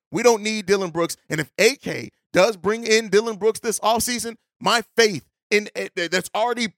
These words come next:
starting to dwindle, if in this front office, in this regime, would be in the toilet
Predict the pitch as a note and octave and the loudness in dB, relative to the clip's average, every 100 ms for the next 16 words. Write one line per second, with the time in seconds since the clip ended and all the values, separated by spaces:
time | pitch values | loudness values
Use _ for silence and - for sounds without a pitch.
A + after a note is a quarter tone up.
0 | - - C4+ B3+ G3 E3+ E3+ B3+ A3+ D3 | -4 4 4 4 -4 -6 -4 -6 -4 -4
1 | C3+ _ _ - - A#3+ B3+ B3 - A#3 | -6 _ _ -20 -8 -4 -2 -2 -2 -2
2 | A#3+ G#3+ A#3 A3+ G#3 G#3 A#3 A#3 F#3 A3+ | 0 0 0 -2 -2 0 -2 -2 -4 -4
3 | A#3+ A3 _ - F#3 D3+ A3+ A3 A3+ B3+ | -6 -8 _ -2 -2 0 -4 -2 -4 -4
4 | A#3+ A#3+ A#3+ G#3 G3+ F#3+ | -8 -10 -4 0 0 0